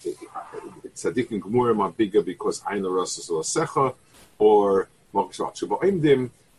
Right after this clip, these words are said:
and however you're going to understand the Machlokes, but it means these are two separate categories. There's the mile of somebody who was never Chayte, and there's the mile of somebody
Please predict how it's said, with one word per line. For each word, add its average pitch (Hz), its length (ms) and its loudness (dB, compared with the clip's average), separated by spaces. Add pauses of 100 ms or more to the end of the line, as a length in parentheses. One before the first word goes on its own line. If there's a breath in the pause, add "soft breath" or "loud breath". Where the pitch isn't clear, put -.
(140)
and 107 280 -4
however 135 400 0
you're 123 100 0
going 117 200 0
to - 80 -8
understand 107 760 -2 (640)
the 101 80 -4
Machlokes, 98 840 2 (240)
but 107 100 4
it 113 120 0
means 160 280 2
these 110 100 -6
are 98 80 0
two - 140 -4
separate 98 300 -2
categories. 101 680 0 (380)
There's 104 200 4
the 107 100 2
mile 120 380 4
of 101 140 0
somebody 110 320 -2
who 92 80 -2
was 92 160 -4
never 90 180 -6
Chayte, 156 560 0 (500)
and 185 80 -4
there's 196 140 0
the 151 80 0
mile 165 320 2
of 120 260 2
somebody 123 720 -2